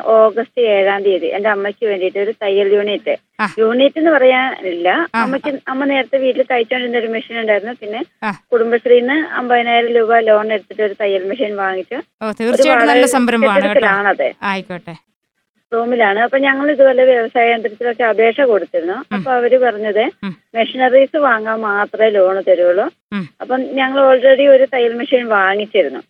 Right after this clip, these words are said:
Speaker 2: വാങ്ങിച്ചിരുന്നു.
Speaker 1: ഇപ്പൊ അത് കുറച്ച് റെഡിമെയ്ഡ് ഐറ്റംസ് ഒക്കെ കൂടി വെച്ചിട്ട്
Speaker 2: ആ.
Speaker 1: ഒന്ന് വിപുലപ്പെടുത്താൻ ആഗ്രഹിക്കുന്നുണ്ട്. അപ്പൊ
Speaker 2: ഉണ്ട്.
Speaker 1: അതിന് എന്താണ് ലോൺ കിട്ടുകയെന്ന് അറിയാനായിരുന്നു മാഡം.
Speaker 2: ആണല്ലേ? നമുക്ക് ഈ തയ്യൽ മെഷീന്റെ ആവശ്യമില്ല.
Speaker 1: ഹലോ.
Speaker 2: ഞാൻ ചോദിക്കുന്നത് നിഷയുടെ അമ്മയ്ക്ക് ഈ തയ്യൽ മെഷീന്റെ ആവശ്യതയില്ല.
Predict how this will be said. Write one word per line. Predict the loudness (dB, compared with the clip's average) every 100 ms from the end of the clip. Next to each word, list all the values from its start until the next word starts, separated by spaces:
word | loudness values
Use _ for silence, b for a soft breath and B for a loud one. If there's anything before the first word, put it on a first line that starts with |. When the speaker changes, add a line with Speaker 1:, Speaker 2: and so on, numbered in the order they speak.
| -8
Speaker 2:
വാങ്ങിച്ചിരുന്നു. | -6 -8 -10 0 4
Speaker 1:
ഇപ്പൊ | 4
അത് | 2
കുറച്ച് | -2 -6 0 2
റെഡിമെയ്ഡ് | 2 2 0 2
ഐറ്റംസ് | 2 0 -6 -4 -4
ഒക്കെ | -2 -4
കൂടി | -2 0
വെച്ചിട്ട് | 2 0 -4 -2 -2 -2 -6 -10
Speaker 2:
ആ. | -12 _ _ -4
Speaker 1:
ഒന്ന് | 0
വിപുലപ്പെടുത്താൻ | 2 2 2 2 0 0 -2
ആഗ്രഹിക്കുന്നുണ്ട്. | 0 0 0 -2 -2 -6 -8 -10
അപ്പൊ | -8
Speaker 2:
ഉണ്ട്. | -2
Speaker 1:
അതിന് | 0 0 -4
എന്താണ് | -2 -2 -2 -2
ലോൺ | -2 -2 -4 -6 -10
കിട്ടുകയെന്ന് | -10 -6 -4
അറിയാനായിരുന്നു | -2 0 0 -2 -4 -4 -4
മാഡം. | -2
Speaker 2:
ആണല്ലേ? | -2 -6 -6
നമുക്ക് | -4 -2
ഈ | -4
തയ്യൽ | -2 0 0
മെഷീന്റെ | 0 0 0
ആവശ്യമില്ല. | 0 -2 -4 -6 -8 -14 _ _ _ _ _ _ -20 -20 _ -20 -20 _ _ -20 -20 -20 _ -10
Speaker 1:
ഹലോ. | -6 -4 -4 -4
Speaker 2:
ഞാൻ | -2
ചോദിക്കുന്നത് | 0 -2 -2 -2 -2 0
നിഷയുടെ | 0 0 2
അമ്മയ്ക്ക് | 2 0 -2
ഈ | -2
തയ്യൽ | 0 0 0
മെഷീന്റെ | -2 -2 0
ആവശ്യതയില്ല. | -2 -2 -4 -4 -6 -12